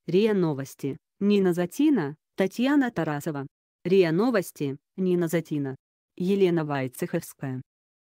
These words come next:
Р Спорт. Все материалы. риа Новости побывали в загородном доме Татьяны Тарасовой и узнали у легендарного тренера,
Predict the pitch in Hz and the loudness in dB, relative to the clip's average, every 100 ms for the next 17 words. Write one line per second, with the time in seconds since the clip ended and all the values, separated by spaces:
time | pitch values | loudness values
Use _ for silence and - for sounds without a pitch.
0 | _ 220 240 - - 160 143 _ _ _ | _ -4 -2 -6 -6 -6 -6 _ _ _
1 | _ _ _ _ _ - - 165 160 - | _ _ _ _ _ -14 -2 0 0 -2
2 | 190 180 156 139 131 139 _ _ _ _ | 0 2 0 -4 -8 -12 _ _ _ _
3 | _ - 190 180 160 220 233 175 - 175 | _ 0 4 4 4 2 2 -2 -4 -6
4 | 160 151 180 165 156 151 156 165 160 147 | -6 -6 -2 0 0 -4 -2 -2 -2 -4
5 | 151 147 156 247 240 220 190 202 170 165 | -2 -2 0 0 0 0 -4 0 0 0
6 | 180 170 160 226 214 202 202 208 269 226 | 0 -2 -2 -2 0 0 0 -2 0 0
7 | 202 208 220 226 214 180 175 170 - 180 | 0 0 0 0 0 0 0 -2 -4 -4
8 | 160 147 139 | -4 -4 -10